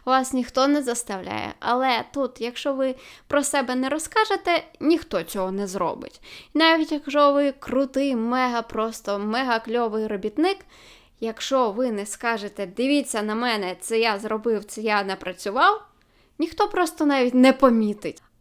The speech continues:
В Америці є просто шикарний вираз, який ви сто відсотків колись почуєте, тому запам'ятовуйте зразу, щоб бути вже в курсі. «If you don't blow your own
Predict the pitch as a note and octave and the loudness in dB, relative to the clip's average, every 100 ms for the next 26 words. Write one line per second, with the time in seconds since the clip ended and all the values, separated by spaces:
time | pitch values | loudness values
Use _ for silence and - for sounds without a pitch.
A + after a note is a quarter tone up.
0 | - C#4 C4+ C#4 D4 C#4 - A#3 G#3+ G#3+ | -2 0 2 4 2 0 -4 -4 -6 -8
1 | - A3+ A3 G#3+ - G#3 - G#3 G#3 G3 | -6 -4 -2 -4 -10 -10 -12 -8 -4 -4
2 | G3 G3 F#3 G#3+ D4 D4 - A#3+ A3+ B3+ | -4 -8 -4 -2 -2 -2 -2 -4 -4 -4
3 | A#3+ A#3 A#3 A#3 - B3+ C4+ C4 A3 F#3+ | -2 0 -2 -4 -6 -4 -4 -4 -6 -8
4 | - G3 - G3+ G#3 - G#3+ - G#4 G4+ | -8 -10 -6 -6 -6 -10 -10 -6 -4 -4
5 | G4+ C#4+ B3+ C4+ D4 C#4+ - - - B3+ | -6 -6 -2 0 0 -2 -12 -20 -12 -4
6 | A#3+ A#3+ A3+ A3 B3+ B3 A3 G#3 A3+ C#4 | -2 -2 -2 -2 0 0 0 -4 -4 -2
7 | F4 C#4 - A3+ B3+ G#3 G#3 A#3 A3+ F#3+ | -2 -4 -4 -4 -6 -6 -8 -6 -8 -8
8 | A3 A3 G#3+ - - D#3 - - G#3 _ | -4 -4 -6 -10 -14 -12 -12 -14 -16 _
9 | - - - D#4+ D#4+ D#4+ A#3+ B3 B3 A3+ | -20 -20 -6 -4 -2 -2 2 0 0 -2
10 | G#3+ A#3 G3+ F#3 B3 - G#3 A3 G3 - | -2 -2 -2 -4 -10 -12 -6 -4 -4 -4
11 | - G#3 G3 | -2 0 -2